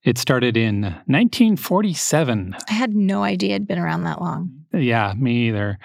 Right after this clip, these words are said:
Speaker 1: And it's since become one of the world's largest arts festival and one of the biggest ticketed events in the world. Only the Olympics and the World Cup attract more people.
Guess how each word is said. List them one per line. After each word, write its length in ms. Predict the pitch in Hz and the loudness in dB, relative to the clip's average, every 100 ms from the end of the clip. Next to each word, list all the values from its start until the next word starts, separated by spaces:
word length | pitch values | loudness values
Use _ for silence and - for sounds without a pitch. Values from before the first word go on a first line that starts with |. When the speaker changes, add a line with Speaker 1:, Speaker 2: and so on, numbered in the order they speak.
| - - - | -18 -18 -4
Speaker 1:
And 360 | - 139 131 123 | 2 4 4 2
it's 260 | - 143 - | 0 -2 2
since 300 | - 247 - | 2 2 2
become 340 | 165 - 139 | 2 4 4
one 120 | 139 | 4
of 80 | 131 | 2
the 80 | 127 | 0
world's 440 | 117 143 156 - | 2 0 -2 -2
largest 460 | 113 117 120 123 - | 0 2 -2 -4 0
arts 280 | 151 220 - | 0 0 -2
festival 500 | 113 101 - 113 123 | -4 -4 -2 -2 0
and 340 | 135 131 123 | 2 2 2
one 200 | 117 180 | 2 2
of 100 | 214 | 2
the 80 | 113 | 0
biggest 420 | 101 127 139 - | 0 2 0 2
ticketed 400 | 165 143 143 117 | -2 2 2 2
events 380 | 107 127 127 127 | 0 0 0 0
in 180 | - 165 | -2 0
the 80 | |
world. 640 | 143 120 175 143 107 101 - _ _ _ - - | -2 0 2 2 0 -2 -8 _ _ _ -20 0
Only 300 | 135 139 135 | 4 4 4
the 340 | 123 123 117 131 | 4 2 2 0
Olympics 500 | 127 135 139 135 - | 0 0 2 0 2
and 140 | 131 | 2
the 60 | 113 | 2
World 340 | 107 139 143 | 2 0 0
Cup 260 | - 117 104 | 0 -2 0
attract 440 | 110 - 135 131 | -4 0 -2 0
more 200 | 135 120 | 0 0
people. 600 | 120 151 139 101 104 - | 2 0 0 0 0 -4